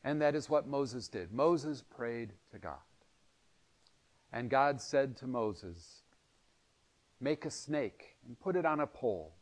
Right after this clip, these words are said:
and put it up for the people to look at. And if they look up to the snake when they get bit, they will be made whole again, healed." So Moses did that.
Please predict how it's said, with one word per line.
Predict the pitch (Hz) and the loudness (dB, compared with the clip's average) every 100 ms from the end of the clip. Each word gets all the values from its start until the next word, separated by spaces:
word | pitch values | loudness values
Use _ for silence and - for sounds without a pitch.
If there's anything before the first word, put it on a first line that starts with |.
| - | -14
and | 113 - | -14 -4
put | 160 143 | 0 2
it | 131 | 2
up | 123 - | 0 -4
for | 120 | -14
the | 101 | -14
people | - 151 - 139 - | -8 -8 -6 -10 -10
to | 135 | -10
look | 120 120 - | -8 -10 -14
at. | - _ _ _ _ _ _ _ _ _ | -20 _ _ _ _ _ _ _ _ _
And | 147 156 | 0 2
if | - | 4
they | 143 | 2
look | 131 190 202 - - | 4 4 4 -2 0
up | 147 - - | 2 2 -2
to | 151 | -8
the | 135 | -6
snake | - 147 151 104 - - _ _ - | -6 0 2 2 -4 -18 _ _ -8
when | 123 | -2
they | 123 | -2
get | 117 127 - | 0 -2 0
bit, | 165 127 - - - _ _ _ _ _ _ _ _ _ _ _ _ _ | 2 2 -2 -18 -20 _ _ _ _ _ _ _ _ _ _ _ _ _
they | - 113 | -4 -4
will | 113 | -4
be | 110 113 | -8 -8
made | 113 110 107 | -6 -6 -8
whole | - 123 120 98 78 _ 95 | -8 -4 -2 -2 -6 _ -14
again, | 87 90 71 _ _ _ _ _ _ _ | -8 -8 -8 _ _ _ _ _ _ _
healed." | - 180 147 - _ _ _ _ _ _ _ _ _ _ _ _ _ _ _ _ | -8 -2 -2 -4 _ _ _ _ _ _ _ _ _ _ _ _ _ _ _ _
So | - 170 170 | 0 4 6
Moses | 160 170 143 147 | 6 6 4 -2
did | 113 165 135 | 2 4 4
that. | 101 | -2